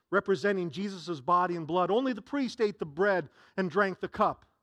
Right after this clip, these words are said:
People lived entire lifetimes just observing, never experiencing. It was something that I came and I watched them do this on my behalf,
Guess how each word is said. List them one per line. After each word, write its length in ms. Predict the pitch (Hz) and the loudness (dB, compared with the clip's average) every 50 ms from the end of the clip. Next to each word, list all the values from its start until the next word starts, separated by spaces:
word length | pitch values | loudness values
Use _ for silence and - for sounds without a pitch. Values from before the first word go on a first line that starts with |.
| _ _ _ _ _ _ _ _ _ _ _ _ _ _ _ _ | _ _ _ _ _ _ _ _ _ _ _ _ _ _ _ _
People 500 | - - 285 302 - - 311 294 294 262 | 2 4 4 4 6 6 6 6 6 6
lived 280 | 254 254 254 254 214 220 | 6 6 6 6 6 4
entire 640 | 247 226 226 - - 233 247 240 254 262 269 262 254 | 0 -2 -2 -2 0 2 4 4 4 4 4 4 4
lifetimes 800 | 240 233 240 254 254 262 247 - - 214 185 175 175 180 185 - - - - - - - | 4 4 6 6 6 4 2 -2 -4 -2 0 0 0 -2 -4 -8 -14 -20 -20 -20 -20 -4
just 320 | 139 247 311 320 - - | 0 2 2 2 2 4
observing, 1120 | 254 247 202 170 160 160 160 160 180 294 320 359 370 359 294 208 220 202 208 220 226 247 233 - _ _ _ _ _ | 4 2 4 2 -4 -12 -6 2 6 8 10 10 10 8 6 2 2 2 2 2 2 0 -2 -4 _ _ _ _ _
never 320 | 147 156 170 180 185 180 165 | -2 0 0 2 2 0 0
experiencing. 800 | 156 - - - - - 165 151 143 139 131 123 - - 120 113 95 _ _ _ _ _ _ _ _ _ _ _ _ _ _ _ _ _ _ _ _ _ _ _ _ _ _ _ | -2 -4 -8 -12 -6 -4 -4 -4 -2 -4 -6 -8 -12 -16 -20 -20 -20 _ _ _ _ _ _ _ _ _ _ _ _ _ _ _ _ _ _ _ _ _ _ _ _ _ _ _
It 40 | - | -2
was 140 | 254 269 - | -2 0 4
something 300 | - 320 320 320 - 285 | 4 4 4 4 2 2
that 100 | 269 262 | 4 6
I 100 | 269 254 | 6 4
came 420 | 254 - - 302 311 320 302 285 | 4 2 2 2 4 4 4 4
and 80 | 269 254 | 4 4
I 40 | 247 | 4
watched 440 | 233 233 262 277 294 285 - - - | 6 6 6 6 6 4 2 -2 -2
them 160 | 269 247 233 | -2 0 2
do 240 | 202 294 320 311 277 | 2 4 4 4 4
this 220 | 262 240 226 - | 2 2 2 2
on 140 | 240 233 226 | 0 0 2
my 300 | 233 262 277 277 269 240 | 4 4 4 4 4 2
behalf, 460 | 208 247 220 247 285 285 262 240 - | 0 -2 0 4 6 6 6 6 4